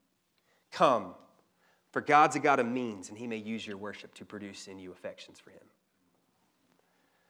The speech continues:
So make it a point in twenty twenty-three to be with the body in corporate worship, to be consistent with the body,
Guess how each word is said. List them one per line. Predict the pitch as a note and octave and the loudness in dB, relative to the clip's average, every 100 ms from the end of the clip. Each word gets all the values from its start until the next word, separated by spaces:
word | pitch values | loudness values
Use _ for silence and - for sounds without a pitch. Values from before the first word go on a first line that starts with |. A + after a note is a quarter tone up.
| _ _ _ _ _ _ | _ _ _ _ _ _
So | - - | -18 -6
make | C3 C#3 | -4 -4
it | |
a | B2+ | -6
point | - D3 D3+ C3 | -6 -2 0 0
in | G#2+ | -4
twenty | - C3 B2+ | -10 -8 -8
twenty-three | A#2+ B2+ A2+ - G#2+ A2+ A2+ G#2 | -8 -6 -6 -8 -6 -4 -4 -6
to | - - | -10 -10
be | A2+ A#2+ | -6 -4
with | A#2 | -4
the | G#2 | -6
body | G2 G2 F#2+ E2+ - _ _ _ _ _ _ | -6 -6 -6 -10 -18 _ _ _ _ _ _
in | A2 | -20
corporate | - A2+ G#2+ G#2 | -12 -10 -10 -12
worship, | G2 F#2 - - _ _ _ _ _ | -14 -14 -14 -16 _ _ _ _ _
to | - | -18
be | |
consistent | A#2+ G#2+ - C3+ B2 - G2 | -16 -10 -8 -8 -10 -12 -14
with | G#2+ | -16
the | - | -12
body, | F#2+ F#2+ F2 | -8 -8 -10